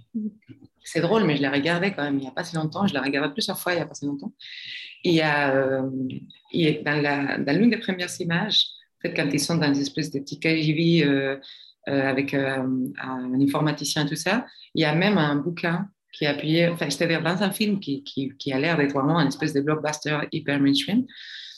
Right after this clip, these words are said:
Speaker 2: il y a un, un exemplaire des, euh, simulations et simulacres, je sais pas si, si on appelle comme ça en français,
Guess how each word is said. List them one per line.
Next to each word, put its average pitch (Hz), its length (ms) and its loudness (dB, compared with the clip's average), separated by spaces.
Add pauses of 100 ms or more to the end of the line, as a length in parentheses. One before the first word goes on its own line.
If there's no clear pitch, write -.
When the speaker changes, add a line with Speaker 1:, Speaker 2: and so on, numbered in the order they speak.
(400)
Speaker 2:
il 160 80 2
y 165 40 4
a 147 140 4
un, 139 180 2
un 147 260 2
exemplaire 180 600 -2
des, 147 260 2
euh, 139 180 0 (440)
simulations 160 640 -2
et 180 60 -4
simulacres, 165 640 -4
je - 60 -8
sais - 100 -6
pas 170 60 -6
si, 170 120 -6
si - 380 -8
on 151 80 0
appelle 151 240 -2
comme 143 120 -4
ça 147 100 -6
en 147 80 -6
français, 170 320 -6